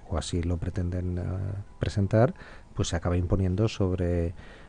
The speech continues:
eh, un grupo de personas que defienden más intereses privados y privilegios profesionales que no el interés colectivo. Por lo tanto, tiene una estructura narrativa, como decía Jordi, en donde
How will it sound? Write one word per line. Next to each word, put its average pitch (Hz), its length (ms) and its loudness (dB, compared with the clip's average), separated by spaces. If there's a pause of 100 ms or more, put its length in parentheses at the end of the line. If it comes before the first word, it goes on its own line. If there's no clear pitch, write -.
(140)
eh, 98 480 -2
un 101 140 0
grupo 95 240 2
de 90 80 2
personas 98 500 0
que 104 220 2
defienden 90 420 0
más 92 300 -2
intereses 92 440 -2
privados 92 560 -2
y 92 60 0
privilegios 87 760 -2
profesionales 92 680 -2
que - 100 0
no 90 420 2 (280)
el 113 100 2
interés 87 300 0
colectivo. 90 420 2
Por 92 120 -2
lo 95 40 0
tanto, 107 240 6
tiene 127 220 8
una 135 160 10
estructura 110 540 4
narrativa, 98 760 2
como 98 180 0
decía 104 320 0
Jordi, 123 380 4 (560)
en 107 220 4
donde 98 580 4